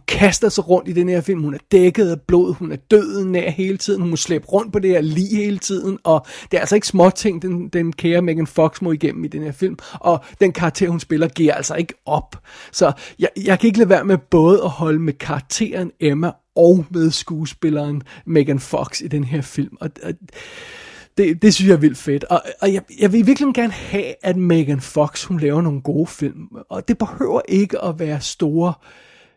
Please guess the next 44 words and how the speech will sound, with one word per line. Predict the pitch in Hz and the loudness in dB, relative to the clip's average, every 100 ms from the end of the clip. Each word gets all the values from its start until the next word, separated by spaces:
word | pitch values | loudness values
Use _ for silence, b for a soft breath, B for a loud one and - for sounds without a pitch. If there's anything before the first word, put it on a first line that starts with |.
| _ - | _ -8
Hollywood-film. | - 160 196 180 170 - 160 - - 170 | 2 2 4 2 -2 -4 -6 -6 -8 -8
Øhm, | 160 151 165 156 - - 180 196 | -8 -8 -8 -12 -14 -12 -2 2
det | |
må | 190 | 2
godt | 165 214 220 | 4 2 4
være | 220 | 0
sådan | - 214 | 2 2
noget | 196 | 2
af | 180 180 | 0 -2
det | 175 | 0
her | 175 | 0
sådan | 160 190 170 | -2 -2 -2
lidt | 165 - | -4 2
direct-to-video-agtige | 180 175 170 - 190 165 170 180 180 165 - - 185 - - 180 175 | 4 4 0 -4 -4 -2 0 0 0 -2 -6 -6 -4 -4 -6 -8 -6
streaming-halløjse, | - 185 175 190 175 151 156 180 | -6 -4 -2 -2 -2 -2 -2 -4
som, | 180 156 151 | -4 -4 -6
som, | - 156 147 143 | -6 -6 -8 -8
som | 170 139 | -6 0
Rogue | 151 165 175 175 | 4 6 6 2
eller | 170 | -8
Till | - - 151 - | -6 -2 -2 -2
Death. | 160 156 - B B B B 175 - | -4 -4 -10 B B B B -12 -4
Øhm, | 160 160 - _ _ _ _ - - 220 | -4 -4 -10 _ _ _ _ -20 -18 -8
jeg | 214 | -8
har | - 202 | -2 -2
ikke | - - - | -2 -6 -2
brug | 202 202 | -2 -2
for, | - 180 165 | -4 -4 -2
at | 156 | -4
hun | 165 | -4
stiller | - - 156 151 | -6 -2 -2 0
op | 151 151 - | -2 -2 -4
i | |
en | 180 170 | -6 -6
Hollywood-film | 131 151 147 170 160 - - 156 - | -4 0 2 2 0 -4 -6 -6 -6
i, | 170 160 156 | -6 -4 -2
øh, | |
næsten | 156 151 - 175 | 0 -2 -2 -10
ingen | 175 156 165 | -4 -4 -4
tøj | - 151 | 0 0
igen, | 147 - 135 156 147 - | 2 -2 -4 -2 -4 -4
og | 160 | -8
så | - 165 | -4 -4
lade | 151 151 147 | -2 -2 -4